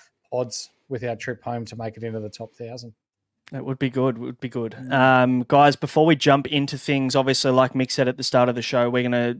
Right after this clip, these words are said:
Speaker 2: look into trades for the final round. We're gonna look at some pods as well, some, some players of difference to get you up the rankings to finish things off, or maybe help you win your, your grand final head-to-head.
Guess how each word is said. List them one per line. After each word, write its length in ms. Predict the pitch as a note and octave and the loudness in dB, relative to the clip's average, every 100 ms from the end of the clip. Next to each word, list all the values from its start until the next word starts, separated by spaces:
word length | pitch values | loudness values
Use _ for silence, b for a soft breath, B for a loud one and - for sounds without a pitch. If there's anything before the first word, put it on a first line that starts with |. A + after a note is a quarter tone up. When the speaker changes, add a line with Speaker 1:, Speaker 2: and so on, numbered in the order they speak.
| - | -8
Speaker 2:
look 220 | C3+ C#3 | -6 -4
into 140 | C3 | -4
trades 520 | A#2+ C3+ B2+ B2+ B2+ - | -2 4 4 4 2 -2
for 160 | C3+ | 0
the 100 | B2 | 0
final 380 | - C3+ C3 B2 | 4 6 6 4
round. 380 | A#2+ B2 B2 B2+ | 2 0 0 -2
We're 80 | B2+ | -4
gonna 160 | B2 | -2
look 160 | B2+ B2+ | -4 -4
at 80 | B2+ | -6
some 160 | A#2 | -8
pods 320 | - C3+ C#3 | -4 -4 -2
as 120 | C3+ A#2 | -8 -2
well, 280 | B2 E3 | 0 0
some, 280 | C#3+ B2+ A#2 | 0 -4 -6
some 200 | - B2 | -8 -10
players 500 | - B2+ C3 B2+ - B B B | -2 0 0 0 -6 B B B
of 180 | B2+ A#2 | -6 -4
difference 540 | C#3 - F3 - - - _ | -6 -4 -6 -4 -6 -6 _
to 100 | D3+ | -6
get 220 | C#3 C3+ | -2 0
you 100 | C3+ | 4
up 140 | C#3 - | 2 2
the 80 | |
rankings 440 | B2+ C3 C#3+ D#3 C#3+ | 2 2 2 -2 -4
to 100 | C3+ | -4
finish 240 | C#3+ C#3 | -2 -2
things 240 | - C#3 B2+ | -2 -4 -2
off, 180 | D#3 B2+ | -2 -2
or 60 | |
maybe 240 | B2+ C#3 C3+ | -4 -2 0
help 160 | C3+ | 0
you 100 | B2+ | 0
win 160 | B2+ C3 | 0 2
your, 220 | B2 A#2+ | 2 0
your 180 | C3 B2 | -2 -2
grand 280 | B2+ B2+ - | 0 -2 0
final 260 | B2+ B2 | 0 0
head-to-head. 420 | B2+ B2+ A#2 C3 | -2 -4 -4 -4